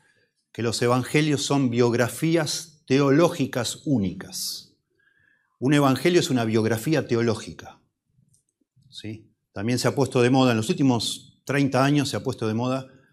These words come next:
comparar los evangelios con las biografías greco-romanas, ¿sí? La vida de los doce Césares, etcétera, de distintos autores.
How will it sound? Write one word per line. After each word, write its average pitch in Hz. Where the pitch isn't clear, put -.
comparar 120
los 127
evangelios 113
con 107
las 101
biografías 104
greco-romanas, 104
¿sí? 113
La 95
vida 107
de 101
los 95
doce 104
Césares, 107
etcétera, 92
de 151
distintos 131
autores. -